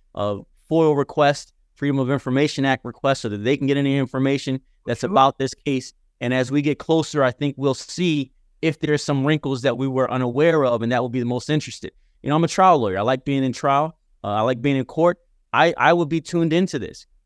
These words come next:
Speaker 1: because I know that there's some nuances here, and I will be interested to see how the district attorney is gonna approach it, how his criminal defense attorneys are going to approach it, because I know there's some arguments on both sides, and it's all about who can control the narrative more and who can be convincing.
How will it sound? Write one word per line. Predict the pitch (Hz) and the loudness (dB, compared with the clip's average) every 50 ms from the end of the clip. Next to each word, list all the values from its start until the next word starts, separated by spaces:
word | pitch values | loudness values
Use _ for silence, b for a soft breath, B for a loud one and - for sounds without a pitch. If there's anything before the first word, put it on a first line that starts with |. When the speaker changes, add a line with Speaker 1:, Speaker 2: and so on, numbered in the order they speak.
| _ | _
Speaker 1:
because | 120 131 - 143 131 135 | -6 -4 -2 0 0 2
I | 135 | 2
know | 131 135 147 156 156 | 2 2 2 4 4
that | 156 147 120 | 2 2 0
there's | 143 139 143 - | 0 0 0 -2
some | - - 139 135 127 131 | -4 -6 -4 -2 -2 0
nuances | 147 170 196 202 175 156 147 135 131 - 135 127 - | 0 2 2 2 2 2 2 0 -2 -6 -8 -10 -6
here, | - 135 127 123 123 127 - _ _ _ _ _ - | -4 -2 -2 0 -2 -4 -6 _ _ _ _ _ -4
and | 127 135 | 0 2
I | 135 143 | 4 4
will | 147 135 | 4 2
be | 131 139 156 | 2 0 -2
interested | 165 - - - 160 147 | -2 -2 -4 -8 -8 -6
to | 135 139 | -6 -6
see | - - - 196 208 190 175 156 - - | -8 -6 -4 -2 0 0 0 -2 -4 -6
how | - 147 147 156 165 | -2 2 2 4 4
the | 151 160 147 | 2 0 0
district | 127 160 151 - 151 135 | -2 -2 -2 -2 -4 -4
attorney | 147 - - 156 151 143 | -4 -2 -2 0 0 0
is | 139 131 127 | 0 -2 -4
gonna | 127 139 127 131 131 | -4 -4 -2 -2 -2
approach | 127 120 - - 180 190 196 - | -2 -2 2 2 4 4 4 2
it, | 214 196 - _ _ _ _ _ _ _ | -2 -4 -4 _ _ _ _ _ _ _
how | - 139 147 143 | 2 4 4 4
his | 127 151 147 139 - - _ _ _ _ _ | 4 0 -2 -2 -4 -10 _ _ _ _ _
criminal | - 160 156 151 143 | -2 0 2 2 2
defense | 135 131 123 - 170 180 180 - 180 | 0 -2 -4 -2 0 0 0 -2 -4
attorneys | 165 - 175 180 170 160 156 | -4 0 2 2 2 2 0
are | 165 | -2
going | 147 160 160 151 | 0 -2 -2 0
to | - 156 | 0 -2
approach | 151 - - 170 165 - - | -2 0 0 0 0 0 -2
it, | 160 151 - _ _ _ _ _ _ | -4 -4 -6 _ _ _ _ _ _
because | 131 123 131 | -4 -2 0
I | 139 135 | 0 2
know | 135 143 147 | 2 0 0
there's | 135 147 143 135 | 2 2 0 0
some | - - 143 - | 0 -2 -4 0
arguments | 120 143 156 160 143 160 156 156 151 143 - | 2 4 4 4 2 0 0 0 0 0 -2
on | 143 135 131 | -4 -2 -2
both | 135 135 131 | -2 -4 -4
sides, | - - 180 175 170 165 151 143 - - - _ _ _ _ _ - | -2 0 2 4 4 4 2 0 -2 -8 -16 _ _ _ _ _ -4
and | 131 135 | -2 -2
it's | 131 - - | -2 0 2
all | 143 147 143 139 | 2 4 2 2
about | 131 123 139 135 139 131 | 2 4 4 4 4 2
who | - 151 143 | -2 -6 -6
can | - 139 127 | -6 -6 -6
control | 139 127 - - 139 139 | -6 -6 -4 -2 -2 0
the | 123 131 | 0 0
narrative | 131 131 131 127 123 120 113 | 0 0 2 2 0 0 0
more | 123 143 156 170 180 185 190 - _ _ _ _ _ _ | 0 2 2 4 4 2 2 -2 _ _ _ _ _ _
and | 120 117 | -6 -4
who | 117 131 | -4 -4
can | 123 135 131 | -2 0 0
be | 139 139 | 0 0
convincing. | - 147 143 147 175 196 - - - | 0 0 0 0 0 -2 -4 -10 -14